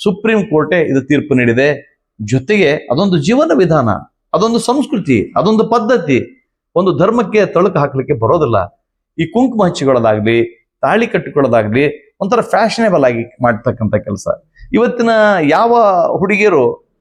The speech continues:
ಇವತ್ತಿನ ಯಾವ ಯುವತಿಯರು ತಾಳಿಯನ್ನು ಕಟ್ಟಲಿಕ್ಕೆ, ಕಟ್ಟಿಕೊಳ್ಳಿಕ್ಕೆ ಇಷ್ಟಪಡ್ತಾರೆ ಹೇಳಿ ನನಗೆ?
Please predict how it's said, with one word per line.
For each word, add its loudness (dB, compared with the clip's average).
ಇವತ್ತಿನ 0
ಯಾವ 2
ಯುವತಿಯರು 0
ತಾಳಿಯನ್ನು 0
ಕಟ್ಟಲಿಕ್ಕೆ, -2
ಕಟ್ಟಿಕೊಳ್ಳಿಕ್ಕೆ -2
ಇಷ್ಟಪಡ್ತಾರೆ -2
ಹೇಳಿ 2
ನನಗೆ? 0